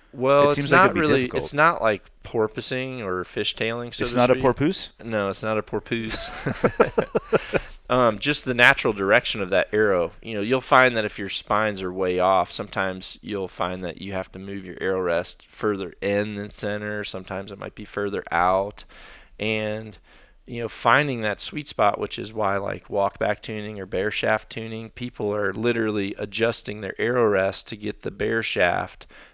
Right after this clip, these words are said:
Speaker 1: to hit the same as the, not, as the fletched arrow. You're trying to get that left and right to hit.
Speaker 2: Bare shaft, no fletchings at all?
Speaker 1: Just, no, you add weight to the back.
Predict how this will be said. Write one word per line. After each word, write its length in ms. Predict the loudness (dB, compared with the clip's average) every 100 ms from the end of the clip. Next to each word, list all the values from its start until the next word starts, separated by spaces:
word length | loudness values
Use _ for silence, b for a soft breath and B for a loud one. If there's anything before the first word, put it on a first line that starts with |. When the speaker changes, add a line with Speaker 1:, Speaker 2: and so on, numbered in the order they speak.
| -14
Speaker 1:
to 100 | -6
hit 220 | -4 -4
the 80 | -4
same 460 | -2 -2 -2 -4
as 260 | -6 -6 -10
the, 400 | -8 -6 -6 -10
not, 300 | -6 -4 -4
as 280 | -2 -2 -2
the 100 | -6
fletched 420 | -4 0 0 -2
arrow. 320 | -4 -4 -6 -8 B B -18
You're 100 | -4
trying 280 | 0 0
to 60 | -2
get 220 | -6 -4
that 240 | 0 0 0
left 320 | 0 0 -2
and 140 | -8 -4
right 320 | -2 -2 -6
to 120 | -10
hit. 380 | -4 -2 -4 2
Speaker 2:
Bare 160 | 2 4
shaft, 240 | 2 0
no 160 | 0 -2
fletchings 420 | 0 -2 -4 -6
at 120 | -4
all? 200 | -4 -4 -14 -12
Speaker 1:
Just, 400 | -6 -4 -4 -6
no, 180 | -4 -2
you 180 | -2 0
add 260 | 2 2
weight 260 | 0 -2 -4
to 80 | -8
the 100 | -8
back. 320 | -4 -4 -4